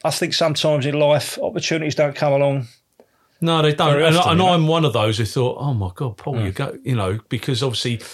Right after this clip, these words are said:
Speaker 2: twenty-five
Speaker 1: Yeah.
Speaker 2: years is the,
Speaker 1: Yeah.
Speaker 2: is the magic
Speaker 1: Yeah.
Speaker 2: number. Um, but you've got no regrets about
Speaker 1: Absolutely, none at all.
Speaker 2: No.
Speaker 1: 'Cause it, it's led on to other, you know, I think it, other things really that, um,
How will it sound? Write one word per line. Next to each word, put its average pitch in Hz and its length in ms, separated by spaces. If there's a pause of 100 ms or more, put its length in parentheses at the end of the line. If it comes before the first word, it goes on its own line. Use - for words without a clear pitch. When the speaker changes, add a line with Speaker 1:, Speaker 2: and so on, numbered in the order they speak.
(120)
Speaker 2:
twenty-five 127 560
Speaker 1:
Yeah. 123 80
Speaker 2:
years 117 220
is 113 160
the, 120 180
Speaker 1:
Yeah. 156 140
Speaker 2:
is 160 100
the 113 80
magic 113 340
Speaker 1:
Yeah. - 120
Speaker 2:
number. - 340 (420)
Um, 127 400 (840)
but 151 220
you've 165 180
got - 140
no 107 160
regrets 113 460
about 110 360
Speaker 1:
Absolutely, 131 460
none 123 160
at - 160
all. 113 60
Speaker 2:
No. 95 180 (240)
Speaker 1:
'Cause 151 120
it, 190 160
it's - 180
led 220 160
on 180 160
to 156 200
other, 147 440 (260)
you 185 80
know, 175 140
I 143 40
think - 260
it, - 180 (180)
other 165 200
things 113 340
really 95 280
that, 104 280
um, 113 300